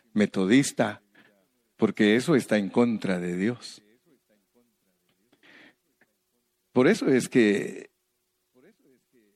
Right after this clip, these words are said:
le digo yo a usted estas cosas, para que usted sea un cristiano sano,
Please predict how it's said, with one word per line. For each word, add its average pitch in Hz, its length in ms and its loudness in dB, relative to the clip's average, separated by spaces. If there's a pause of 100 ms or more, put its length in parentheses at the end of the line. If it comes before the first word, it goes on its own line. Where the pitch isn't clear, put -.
(220)
le 104 220 2
digo 104 280 2
yo 101 160 -2
a 101 40 0
usted 95 300 -8
estas - 340 -10
cosas, 117 440 -2
para 95 260 -4
que 101 160 -8
usted 127 340 -2
sea 98 320 -2
un 101 180 -6
cristiano 95 680 -6 (540)
sano, 98 720 -6